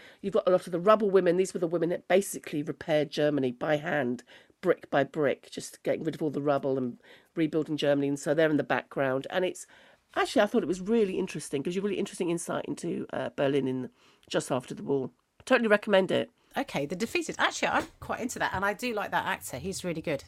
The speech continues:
Speaker 2: Lives of Others, as you know, is what is one of my all-time favourite
Speaker 1: Oh,
Speaker 2: films.
Speaker 1: Lives of,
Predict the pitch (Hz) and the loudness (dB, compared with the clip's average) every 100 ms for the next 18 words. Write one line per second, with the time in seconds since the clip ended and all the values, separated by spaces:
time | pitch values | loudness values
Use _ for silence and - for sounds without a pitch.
0 | - 196 226 - 190 156 127 - 175 - | -2 2 2 2 -4 -4 -4 -4 -4 -4
1 | 147 147 123 110 - 135 - 147 - _ | -4 -2 -4 -8 -8 -8 -8 -12 -14 _
2 | 139 151 135 127 156 151 - 123 117 120 | -10 -8 -8 -8 -8 -8 -8 -8 -8 -10
3 | 117 202 156 139 143 147 147 | -6 -2 0 0 0 -2 -4